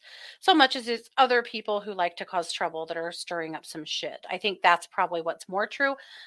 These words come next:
I would imagine her parents are going to be eternally grateful for these guys for finding their daughter, because now,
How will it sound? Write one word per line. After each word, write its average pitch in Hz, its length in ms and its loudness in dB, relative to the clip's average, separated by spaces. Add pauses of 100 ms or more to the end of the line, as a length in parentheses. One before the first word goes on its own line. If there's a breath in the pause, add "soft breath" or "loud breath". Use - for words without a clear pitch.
(120)
I 415 40 6
would 262 120 8
imagine 175 340 4
her 180 120 -8
parents 233 440 0
are 175 140 -4
going 175 180 -6
to - 100 -20
be 185 240 -10
eternally 277 600 -2
grateful 175 520 -4
for 196 120 -10
these 175 180 -12
guys 151 360 0
for 208 160 -6
finding 320 380 2
their 339 140 4
daughter, 330 520 2 (800)
because 226 360 -12
now, 381 420 6